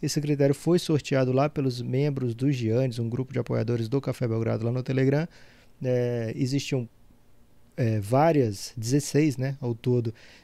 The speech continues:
dezesseis tipos de, de, dezesseis maneiras aí de um jogador decidir cada um desses primeiros quartos e foram sorteados, e, aleatoriamente. Eles não sabem o que é que eles sortearam, apenas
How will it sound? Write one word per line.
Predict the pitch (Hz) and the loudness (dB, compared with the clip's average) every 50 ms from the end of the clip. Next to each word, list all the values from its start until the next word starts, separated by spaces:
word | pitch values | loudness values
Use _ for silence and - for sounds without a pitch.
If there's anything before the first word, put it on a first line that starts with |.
| - - | -20 -14
dezesseis | 127 110 113 120 131 120 - - - 147 151 156 160 156 151 139 120 110 - - - - - - - - _ - - - - _ - _ - - | -10 -4 2 2 2 2 2 2 2 4 4 4 4 4 2 2 0 -2 -6 -12 -14 -14 -16 -18 -20 -20 _ -20 -20 -20 -20 _ -20 _ -14 -4
tipos | - - 226 - - - 123 104 - - - _ - _ _ - | 2 2 2 2 2 -2 -2 -2 -2 -8 -16 _ -20 _ _ -14
de, | - 117 117 120 120 113 110 | -10 -6 -2 0 0 0 -2
de, | 110 120 117 117 117 113 110 107 104 104 104 101 101 - - - _ _ - - - - - - - - - - - | -2 0 2 2 2 2 0 0 -2 -2 -4 -6 -8 -10 -16 -20 _ _ -20 -20 -20 -20 -20 -20 -20 -20 -20 -10 -6
dezesseis | 147 127 156 - - 208 180 | -2 0 0 4 4 4 4
maneiras | 208 214 180 147 139 139 139 131 120 110 110 101 98 95 107 113 | 4 4 4 4 6 6 6 6 6 4 2 0 -2 -4 -2 -2
aí | 113 113 | -2 -2
de | 107 113 123 | 0 -2 0
um | 131 139 131 | 0 2 2
jogador | 131 113 120 117 110 117 | 2 2 2 2 2 0
decidir | 113 120 131 - - 135 117 113 117 117 110 104 - - - - - - | 2 2 0 2 2 -2 0 0 2 0 0 0 -2 -12 -20 -20 -16 -2
cada | - 143 139 127 127 123 | 2 4 4 4 4 4
um | 123 | 2
desses | 123 123 - 139 - | 2 0 0 -2 -6
primeiros | - 151 147 151 151 151 - | -2 2 2 4 2 2 -2
quartos | - 185 185 185 185 - 190 | -2 0 0 0 0 0 -2
e | 190 | -4
foram | - - 175 165 165 | -2 -2 -2 -2 -2
sorteados, | - - 170 151 - - 151 143 147 147 151 147 - - - - - - - - _ _ - | -2 -2 -4 -4 -2 0 0 0 0 0 -2 -4 -6 -10 -18 -20 -20 -20 -20 -20 _ _ -6
e, | - 127 127 127 127 127 - | -4 0 0 0 0 0 -2
aleatoriamente. | - 131 135 139 135 - 139 131 127 127 139 143 - 160 | 0 2 2 2 2 2 2 2 2 2 2 0 2 2
Eles | 139 131 127 | 0 2 0
não | 135 139 143 | 0 0 0
sabem | - - 135 131 131 123 123 | 0 2 2 2 4 4 2
o | 120 | 0
que | 131 | -2
é | 120 | -2
que | - 135 | -2 -2
eles | 131 - | -4 0
sortearam, | - 156 139 - - 180 180 180 180 | 0 0 0 2 0 0 0 0 0
apenas | 165 - 170 165 170 175 170 160 151 160 | 0 0 0 0 2 2 0 0 -2 -6